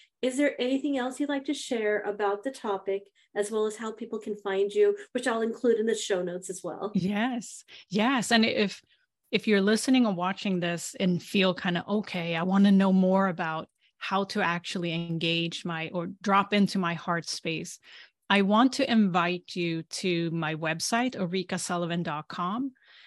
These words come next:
Speaker 2: And also there you will find, I, I wrote a book about this. The, the book is called Wisdom Beyond What You Know. And how, and basically it is about how to shift from being driven by the mind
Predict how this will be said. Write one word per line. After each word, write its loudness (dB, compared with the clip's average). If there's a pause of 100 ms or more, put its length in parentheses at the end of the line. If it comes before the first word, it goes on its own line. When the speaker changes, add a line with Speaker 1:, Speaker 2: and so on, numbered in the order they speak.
(220)
Speaker 2:
And 2
also 4
there 2
you 0
will -2
find, -2
I, -4
I 2
wrote 2
a 4
book 0 (240)
about 0
this. -10 (960)
The, 2
the 2
book 0
is 0
called -2
Wisdom 2 (180)
Beyond 0
What -2
You 0
Know. -4 (680)
And -4
how, 2
and 0
basically 6
it 0
is 0
about -4
how 2
to 2
shift -4
from -2
being 2
driven 2
by 2
the 4
mind 2